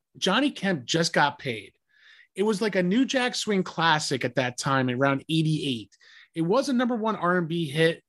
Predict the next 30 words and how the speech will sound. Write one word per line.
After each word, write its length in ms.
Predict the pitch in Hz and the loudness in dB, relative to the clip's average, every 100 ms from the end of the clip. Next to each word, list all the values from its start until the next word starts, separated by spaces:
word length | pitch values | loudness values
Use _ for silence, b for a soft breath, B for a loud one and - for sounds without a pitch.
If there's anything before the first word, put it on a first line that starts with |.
| _ | _
It 80 | 170 | -4
was 260 | 160 180 190 | 4 4 4
a 20 | |
good 260 | 160 170 165 | 2 0 0
party 320 | - 170 160 | -2 0 2
song. 400 | 156 170 156 156 | 0 0 2 0
Friday 380 | 156 156 165 170 | -2 0 2 2
night 240 | 160 160 | 2 2
out 160 | 151 156 | 2 2
with 100 | 156 | 0
your 100 | 151 | -2
friends. 580 | - 147 143 143 139 - b b b | 0 0 0 -2 -6 -14 b b b
You 100 | 143 | -4
really 220 | 147 175 | 0 0
just 220 | 165 160 180 | 0 -2 -2
got 200 | 147 - | -2 -2
paid 360 | 170 165 160 | 0 2 2
at 160 | 147 - | -2 2
five 180 | 156 147 | 2 2
o'clock. 400 | 139 156 151 - | 0 0 0 0
Boom, 200 | 160 151 | 2 4
you're 120 | 156 | 2
gone. 420 | 156 147 147 135 120 B B - | 2 0 0 -2 -8 B B -4
You're 160 | 156 | 2
in 80 | 180 | 2
those 200 | 151 131 | 2 0
clubs. 640 | - 170 156 156 147 131 - | -4 -2 2 0 -2 -8 -4
You 100 | 156 | 2
got 220 | 165 147 | 2 2
your 240 | 143 131 | 0 0